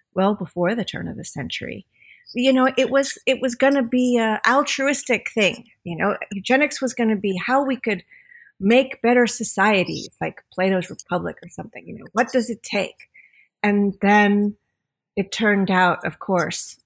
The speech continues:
that the more William was working with it, the more he realized this was an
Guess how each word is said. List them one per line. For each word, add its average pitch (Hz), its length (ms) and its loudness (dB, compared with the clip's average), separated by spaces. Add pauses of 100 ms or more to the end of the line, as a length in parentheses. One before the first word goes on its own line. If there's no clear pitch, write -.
(480)
that 180 280 0
the 185 100 2
more 190 540 4
William 170 640 0 (200)
was 170 360 -6 (360)
working 226 400 2
with 170 180 -4
it, 170 160 -4
the 175 80 -2
more 175 280 2
he 175 200 -4
realized 175 540 0
this 190 200 -4
was 165 200 -2
an 160 220 -8